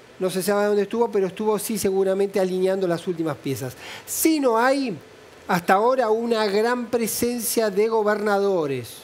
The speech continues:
Hay incluso gobernadores bastante alineados o cercanos a la vicepresidenta, como Sergio Silioto, que no va a estar presente, Coqui Capitanich. Hoy al anochecer me decían que no porque tiene mucho fenómeno de cam-, mucha actividad de campaña. El propio Gilles Duinfranc, que tiene campa-, elecciones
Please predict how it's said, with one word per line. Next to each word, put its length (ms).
Hay 180
incluso 420
gobernadores 480
bastante 560
alineados 520
o 40
cercanos 560
a 60
la 80
vicepresidenta, 640
como 300
Sergio 420
Silioto, 400
que 100
no 100
va 40
a 40
estar 200
presente, 640
Coqui 260
Capitanich. 640
Hoy 340
al 240
anochecer 560
me 100
decían 360
que 160
no 100
porque 260
tiene 200
mucho 320
fenómeno 380
de 120
cam-, 160
mucha 280
actividad 300
de 60
campaña. 340
El 40
propio 300
Gilles 200
Duinfranc, 440
que 100
tiene 220
campa-, 320
elecciones 560